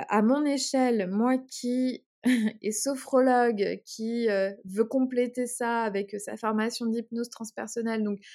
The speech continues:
du coup, j'aurais déjà, heu, deux catégories, heu, d'accompagnement, heu, de séances, et cetera à proposer. À côté de ça, je suis en train de concevoir tous les outils que je vais mettre à côté en place,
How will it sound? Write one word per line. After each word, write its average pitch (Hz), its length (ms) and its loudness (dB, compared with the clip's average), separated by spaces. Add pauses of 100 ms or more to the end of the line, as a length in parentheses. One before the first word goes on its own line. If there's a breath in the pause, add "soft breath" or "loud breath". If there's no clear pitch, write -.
(320 loud breath)
du 208 140 -4
coup, 269 180 -2
j'aurais 240 260 4
déjà, 208 460 0
heu, 180 60 -4
deux 208 240 -2
catégories, 240 920 2
heu, 202 120 0
d'accompagnement, 208 1120 -2
heu, 180 180 -12
de 180 140 -8
séances, 220 380 -4
et 202 80 -4
cetera 208 380 -6
à 196 40 -2
proposer. 214 680 0 (580 soft breath)
À 202 100 -4
côté 220 280 -2
de 214 60 -14
ça, 269 340 4 (160)
je 180 120 -14
suis - 180 -8
en 214 40 -2
train 226 160 -6
de 220 80 -6
concevoir 226 560 -6 (500)
tous 269 140 -4
les 254 200 2
outils 254 220 -4
que 226 60 -4
je 240 60 0
vais 233 40 0
mettre 226 200 -4
à 226 60 -8
côté 240 360 0
en 220 140 0
place, 226 580 -4